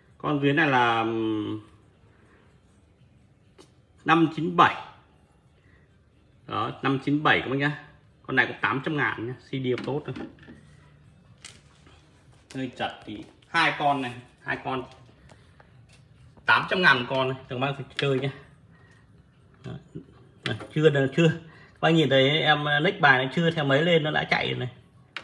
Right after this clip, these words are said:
Đây, đây, các bác nhìn này. Đó, nhìn này. Nick cái nhá. Đó, nhảy luôn này. Khủng khiếp thật,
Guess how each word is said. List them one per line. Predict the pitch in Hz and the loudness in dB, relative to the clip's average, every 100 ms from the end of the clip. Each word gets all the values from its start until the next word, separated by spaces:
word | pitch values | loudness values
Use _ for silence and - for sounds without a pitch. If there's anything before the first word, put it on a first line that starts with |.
| - | -12
Đây, | 131 123 | -8 -6
đây, | 123 127 | -8 -8
các | |
bác | 123 | -6
nhìn | 127 113 | -6 -6
này. | 104 - - - _ _ _ _ - | -10 -12 -20 -20 _ _ _ _ -14
Đó, | 110 127 160 - | -8 -8 -8 -8
nhìn | 135 117 | -6 -4
này. | 117 - _ _ _ _ | -8 -12 _ _ _ _
Nick | 160 180 | -4 0
cái | 123 | 0
nhá. | 143 139 - - - | 0 -6 -12 -20 -12
Đó, | - 55 - - - - - - | -4 -4 -4 -10 -18 -18 -10 0
nhảy | 165 117 | 0 2
luôn | 151 160 139 | 2 2 2
này. | 143 - _ - - - - _ | -8 -14 _ -14 -14 -20 -20 _
Khủng | - 135 - | -4 -4 -2
khiếp | 170 | -6
thật, | 135 | -6